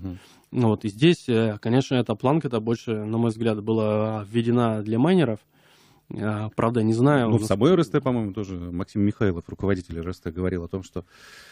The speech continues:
Speaker 1: а, я тогда, когда прочитал эту новость, подумал: "Ну, конечно, у нас тут настоящий клондайк ферм, да, которые биткоины, э, производят".
Speaker 2: Ну, они есть,
Speaker 1: Мгм.
Speaker 2: конечно.
Speaker 1: Мгм.
Speaker 2: А, вопрос только в том, э, что,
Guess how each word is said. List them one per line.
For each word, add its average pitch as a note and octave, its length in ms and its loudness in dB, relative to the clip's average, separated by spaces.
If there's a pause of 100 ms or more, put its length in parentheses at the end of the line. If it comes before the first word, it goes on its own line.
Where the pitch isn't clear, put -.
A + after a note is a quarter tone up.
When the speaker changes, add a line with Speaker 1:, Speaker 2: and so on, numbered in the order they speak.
(160)
Speaker 1:
а, E2 160 -10
я E2 160 -10
тогда, F#2 260 -10
когда F2+ 240 -8
прочитал G#2+ 420 0
эту G#2+ 120 -4
новость, A#2+ 340 2
подумал: G2 360 0
"Ну, B2 220 4
конечно, G2+ 460 -6
у D#2 60 -12
нас E2+ 160 -14
тут - 240 -16
настоящий E2+ 800 -6
клондайк F#2 720 0 (1160)
ферм, A2+ 500 2
да, G#2 120 -2
которые G2 600 -2
биткоины, G2 640 0 (220)
э, F#2 260 -2 (600)
производят". G2+ 600 2 (240)
Speaker 2:
Ну, C3+ 220 4
они A#2+ 240 2
есть, G2 220 4
Speaker 1:
Мгм. F#2+ 60 0
Speaker 2:
конечно. A#2 380 0
Speaker 1:
Мгм. F2+ 300 -4 (220)
Speaker 2:
А, G#2 480 0
вопрос A2 340 -2
только A#2 220 -4
в - 60 -10
том, C#3 440 2 (160)
э, A2 40 -12
что, C3 840 2